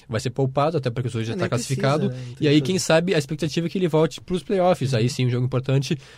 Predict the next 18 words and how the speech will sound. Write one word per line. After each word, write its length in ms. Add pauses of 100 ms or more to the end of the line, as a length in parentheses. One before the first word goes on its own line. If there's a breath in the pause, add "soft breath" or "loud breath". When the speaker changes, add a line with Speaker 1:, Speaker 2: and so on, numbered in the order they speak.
Speaker 1:
Mas 360
até 160
porque 180
o 20
Nathan 220
deu 120
conta 200
do 60
recado, 340
então 240 (160 loud breath)
não 100
tem 140
por 160
que 140
apressar 420
a 40
volta 280
dele. 260